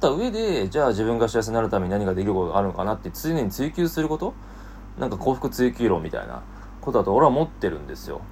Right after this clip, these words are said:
なんか、なんかごちゃごちゃしたさ、なんか生きるとか死ぬとか考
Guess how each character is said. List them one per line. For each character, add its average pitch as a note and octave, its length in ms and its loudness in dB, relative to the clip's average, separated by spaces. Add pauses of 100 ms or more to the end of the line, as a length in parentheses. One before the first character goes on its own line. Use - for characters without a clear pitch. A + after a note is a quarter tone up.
(400)
な D3 120 -4
ん - 40 -8
か、 G#1+ 300 -4 (640)
な A#2 140 -4
ん - 20 -4
か F2+ 100 -2
ご C#3 120 0
ち A3 80 -2
ゃ D#4 40 0
ご B3+ 80 0
ち - 60 -4
ゃ F#2+ 60 0
し G2 60 -8
た F#2+ 60 -8
さ、 F#2 160 0
な G2 120 0
ん G2+ 40 -6
か F#2 140 2
生 F#2+ 140 0
き A#3 120 0
る G#3+ 80 0
と - 60 -4
か - 140 -2
死 - 120 -4
ぬ C#3+ 100 -2
と - 60 -4
か F#2 100 -4
考 F3+ 220 -4